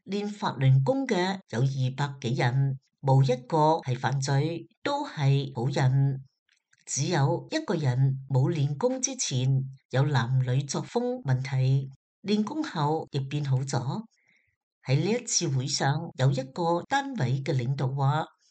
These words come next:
練法輪功冇乜嘢，仲俾佢哋節約咗唔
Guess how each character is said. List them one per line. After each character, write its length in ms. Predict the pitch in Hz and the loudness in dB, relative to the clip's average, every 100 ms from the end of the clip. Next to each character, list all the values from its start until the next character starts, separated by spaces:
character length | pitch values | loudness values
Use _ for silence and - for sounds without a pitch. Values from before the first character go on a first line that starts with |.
| _ _ | _ _
練 240 | 185 214 | 2 2
法 280 | 214 - 156 | 2 0 0
輪 220 | 139 135 | 4 4
功 340 | 135 269 285 269 | 4 0 -4 -6
冇 300 | - 135 123 | -2 0 0
乜 140 | 208 | -4
嘢， 420 | 240 135 135 147 - _ - | -4 -2 -2 -2 -8 _ -4
仲 200 | 170 175 | -2 2
俾 240 | 131 151 | 2 2
佢 200 | - 143 | 2 0
哋 380 | 135 143 147 156 | 2 2 0 -2
節 220 | - 180 | -4 -4
約 140 | - 139 | -2 -4
咗 180 | 135 110 135 - | -4 -4 -4 -4
唔 20 | 147 | 2